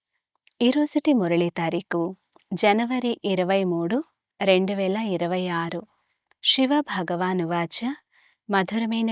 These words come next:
పిల్లలు, మీ నోటి ద్వారా సదా జ్ఞానరత్నాలే వెలువడాలి. మీ ముఖము సదా హర్షితంగా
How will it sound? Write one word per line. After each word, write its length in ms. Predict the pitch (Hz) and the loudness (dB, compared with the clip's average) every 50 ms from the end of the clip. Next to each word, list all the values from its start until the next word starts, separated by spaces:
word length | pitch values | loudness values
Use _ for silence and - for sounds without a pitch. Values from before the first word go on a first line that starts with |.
| 220 - | -2 -4
పిల్లలు, 360 | 185 165 170 165 165 165 196 254 349 - _ _ _ _ _ _ _ _ _ _ _ _ _ _ _ _ _ _ _ _ _ _ _ _ - | -4 -2 -2 -2 -2 -2 -4 -4 -6 -8 _ _ _ _ _ _ _ _ _ _ _ _ _ _ _ _ _ _ _ _ _ _ _ _ 2
మీ 120 | 254 269 294 294 247 | 4 6 8 8 6
నోటి 300 | 220 214 226 - 294 311 - - | 6 4 2 2 2 0 0 0
ద్వారా 340 | 202 180 175 170 175 170 170 165 175 190 _ _ _ - - - - | 0 2 2 2 2 0 -2 -2 -4 -8 _ _ _ -18 -18 -12 -8
సదా 340 | - 208 180 160 180 170 170 180 214 262 269 _ _ _ _ _ - 190 180 | -4 -4 -2 -2 0 0 0 0 -2 -4 -8 _ _ _ _ _ -14 -8 -4
జ్ఞానరత్నాలే 1000 | 226 220 208 214 233 254 294 285 240 208 180 - _ - 214 196 190 185 196 220 214 208 | 0 0 2 2 2 2 2 2 0 -2 -2 -4 _ -6 -4 -2 -2 -2 -2 -2 -2 -2
వెలువడాలి. 640 | 180 175 180 180 196 202 202 196 185 175 170 170 165 - _ _ _ _ _ _ _ _ _ _ _ _ _ _ _ _ _ _ _ _ - 247 | 0 0 0 -2 -2 -4 -2 -2 -2 -2 -2 -2 -4 -6 _ _ _ _ _ _ _ _ _ _ _ _ _ _ _ _ _ _ _ _ 2 4
మీ 100 | 269 294 302 262 214 | 6 6 6 6 4
ముఖము 420 | 196 - - 240 262 240 208 180 170 175 190 - _ _ _ _ - - - - | 2 0 0 2 2 4 4 2 0 -2 -6 -12 _ _ _ _ -14 -12 -6 -2
సదా 340 | 233 208 208 196 214 190 175 190 240 277 - _ _ _ _ _ - - | 0 0 2 2 2 2 0 0 -2 -4 -8 _ _ _ _ _ -10 -6
హర్షితంగా 760 | 214 202 202 - - - - - - - 196 175 180 175 196 | -4 -2 0 2 2 2 2 0 0 0 0 2 2 0 0